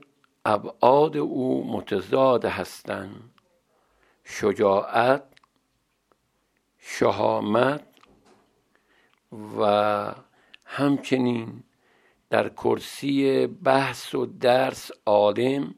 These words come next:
در جبهه جنگ مبارز، در محراب عبادت خاضع و خشوع در مقابل پروردگار، در مقابل یتیمان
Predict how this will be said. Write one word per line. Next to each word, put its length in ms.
در 160
جبهه 680
جنگ 600
مبارز، 880
در 380
محراب 720
عبادت 800
خاضع 540
و 220
خشوع 680
در 160
مقابل 540
پروردگار، 920
در 180
مقابل 520
یتیمان 1200